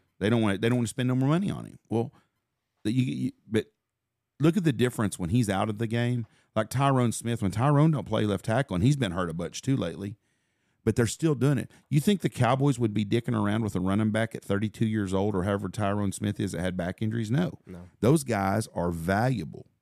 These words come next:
Speaker 1: because of the, the, the, how much experience they have and the way they play the game. The kid for the Chiefs, that white kid from, uh, O U that plays center for them, I can't remember his name,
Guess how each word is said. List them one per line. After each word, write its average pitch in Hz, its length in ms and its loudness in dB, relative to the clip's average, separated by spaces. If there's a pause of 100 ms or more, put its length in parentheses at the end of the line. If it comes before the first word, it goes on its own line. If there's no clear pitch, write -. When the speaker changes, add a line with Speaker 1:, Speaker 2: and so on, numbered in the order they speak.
(640)
Speaker 1:
because 101 400 -2
of 110 140 -4
the, 95 220 0
the, 95 100 -2 (960)
the, 95 60 -6
how 95 80 0
much 104 320 0
experience 123 540 -2
they 127 160 -2
have 123 220 2
and 95 80 -6
the 98 40 -2
way 95 140 -2
they 92 80 -4
play 92 160 -2
the 90 80 -6
game. 90 180 -6 (300)
The 101 80 -2
kid 165 280 2
for 147 100 -2
the 107 120 0
Chiefs, 107 440 -4
that 95 180 -6
white 104 260 -2
kid 85 240 -4
from, 78 320 -6
uh, 82 340 -4
O 98 120 2
U 87 260 0
that 76 140 -10
plays 90 240 -4
center 87 260 -6
for 64 160 -8
them, 71 240 -8
I - 40 -10
can't - 200 -10
remember 69 220 -6
his 62 100 -10
name, 65 320 -10